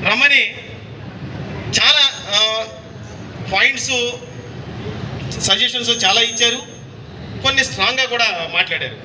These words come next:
అంటే ఇంకా గట్టిగా చేయాలి, ఇంకా పిల్లలకి ర్యాంక్స్ రప్పించాలి, ఇంకా పే-, పేరెంట్స్ మనల్ని నమ్ముకుని వస్తున్నారు, ఇంకా మనం చేయాల్సిన అవసరం ఉంది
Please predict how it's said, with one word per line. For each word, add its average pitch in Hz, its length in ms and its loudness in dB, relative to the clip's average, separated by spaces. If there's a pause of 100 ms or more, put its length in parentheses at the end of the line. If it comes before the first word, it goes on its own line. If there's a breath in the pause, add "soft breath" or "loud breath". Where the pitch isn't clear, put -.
(840)
అంటే 240 140 4
ఇంకా 277 200 2 (180)
గట్టిగా 247 200 2
చేయాలి, 202 500 2 (120)
ఇంకా - 180 -2 (100)
పిల్లలకి 247 320 2
ర్యాంక్స్ 196 320 -2
రప్పించాలి, 190 480 0
ఇంకా 208 320 -4 (120)
పే-, 233 160 -2 (400)
పేరెంట్స్ 247 480 2
మనల్ని 226 240 -4
నమ్ముకుని 240 320 0
వస్తున్నారు, 214 320 0
ఇంకా 190 260 -2
మనం 214 220 0 (100)
చేయాల్సిన 190 320 0
అవసరం 160 300 -10
ఉంది 151 360 -2